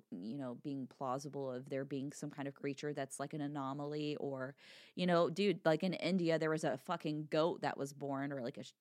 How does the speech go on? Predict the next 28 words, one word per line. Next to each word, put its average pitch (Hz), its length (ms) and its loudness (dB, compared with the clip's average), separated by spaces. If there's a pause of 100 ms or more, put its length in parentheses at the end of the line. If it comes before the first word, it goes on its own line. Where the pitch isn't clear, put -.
I 143 60 0
think 180 160 -6
it 139 60 0
was 110 120 -8
a 143 60 -12
goat, - 260 -4 (240)
that 254 80 -4
had, 302 120 2
like, 320 120 2
a 302 60 2
fucking 302 500 2
random 277 400 4
ass 277 140 2
human 269 260 0
face 262 240 -4
and 240 80 -2
it 208 120 -4
stood 277 260 0
upright. 196 540 2
<laughs> - 40 -20
Like, 330 500 8
you 359 120 6
know 381 80 2
what 349 140 6
I 339 80 -4
mean? 302 260 -2
So, 285 160 -4
like, 277 180 0